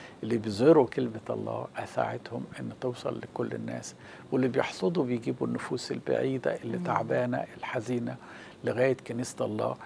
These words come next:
Speaker 1: هو في زارع وفي حاصد، ويقول الكتاب: "لكي يفرح الزارع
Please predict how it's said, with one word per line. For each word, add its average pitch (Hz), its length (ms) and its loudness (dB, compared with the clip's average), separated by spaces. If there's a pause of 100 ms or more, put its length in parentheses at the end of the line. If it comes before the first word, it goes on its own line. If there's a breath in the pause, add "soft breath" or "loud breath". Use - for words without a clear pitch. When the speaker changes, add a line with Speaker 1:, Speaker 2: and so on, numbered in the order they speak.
(240 loud breath)
Speaker 1:
هو 143 100 6
في 143 180 0
زارع 143 460 6
وفي 127 500 0
حاصد، - 420 -2 (340)
ويقول 127 320 4
الكتاب: 131 440 2
"لكي 113 320 0
يفرح - 480 -2 (220)
الزارع 110 540 -6